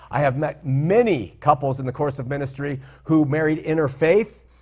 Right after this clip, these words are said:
One was a believer, one was not, or Mormon to Christian, or Catholic to what, and, and I have seen great disasters.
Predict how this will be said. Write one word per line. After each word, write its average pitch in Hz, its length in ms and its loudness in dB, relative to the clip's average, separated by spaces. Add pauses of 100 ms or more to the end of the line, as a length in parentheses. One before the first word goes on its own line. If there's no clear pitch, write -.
(120)
One 156 380 2
was 160 160 4
a 165 60 2
believer, 151 460 0
one 135 260 0
was 117 180 -4
not, 165 400 0 (300)
or 131 340 0
Mormon 156 680 0
to 135 340 -4
Christian, 185 520 -6
or 127 120 -6
Catholic 147 560 -4
to 120 240 -6
what, 170 420 2 (240)
and, 131 240 -6
and 139 320 -4
I 156 160 4
have 165 160 -2
seen 165 440 -4 (120)
great 185 340 2
disasters. 131 880 -2